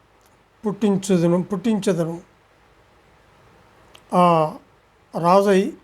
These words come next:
అతడు, అతడు రాజై పరిపాలన చేయును, అతడు వివేకముగా నడుచుకొనుచు కార్యము జరిగించును, భూమి మీద నీతి న్యాయములను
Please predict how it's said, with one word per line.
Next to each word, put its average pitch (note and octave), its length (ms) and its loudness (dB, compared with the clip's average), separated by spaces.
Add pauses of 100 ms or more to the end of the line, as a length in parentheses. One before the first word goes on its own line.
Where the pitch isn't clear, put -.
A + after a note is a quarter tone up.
అతడు, F#3+ 300 0 (240)
అతడు F3+ 260 0
రాజై G3 460 2 (800)
పరిపాలన B3 640 2
చేయును, F3+ 440 0 (1200)
అతడు G3 240 2
వివేకముగా G3+ 960 2 (960)
నడుచుకొనుచు G3 840 -2 (1120)
కార్యము G#3 380 4
జరిగించును, E3+ 680 -4 (1200)
భూమి A#3 320 4
మీద A3 240 2 (640)
నీతి A3 400 -2
న్యాయములను F#3+ 760 0